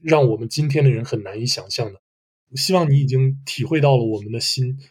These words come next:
我们的心就是我们不去论断别人做这件事情是对是错，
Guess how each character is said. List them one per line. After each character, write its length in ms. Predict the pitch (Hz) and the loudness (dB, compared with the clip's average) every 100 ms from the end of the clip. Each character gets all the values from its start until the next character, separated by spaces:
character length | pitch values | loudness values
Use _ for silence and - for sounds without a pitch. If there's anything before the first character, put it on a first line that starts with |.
| - | 0
我 100 | 131 | 2
们 120 | 175 | 4
的 60 | 202 | 2
心 320 | - 190 185 | 2 0 0
就 160 | 175 | 0
是 320 | 139 139 113 - _ _ _ _ _ _ - | 0 0 -2 -4 _ _ _ _ _ _ 0
我 140 | 139 | 4
们 160 | 143 180 | 4 2
不 120 | 156 | 0
去 180 | 139 202 | 0 0
论 300 | 190 185 135 | 2 4 4
断 340 | 131 113 101 _ - | 4 2 -4 _ -8
别 200 | 117 135 | 0 2
人 260 | 117 117 | 2 -4
做 240 | 127 147 123 | -4 0 0
这 120 | 120 | 0
件 180 | 120 113 | -4 -6
事 180 | - 135 | -6 -6
情 160 | 107 | -6
是 200 | - 131 | -6 -6
对 260 | 139 147 110 | -4 -2 -2
是 180 | - 139 | -4 -8
错， 360 | - - - | -6 -4 -4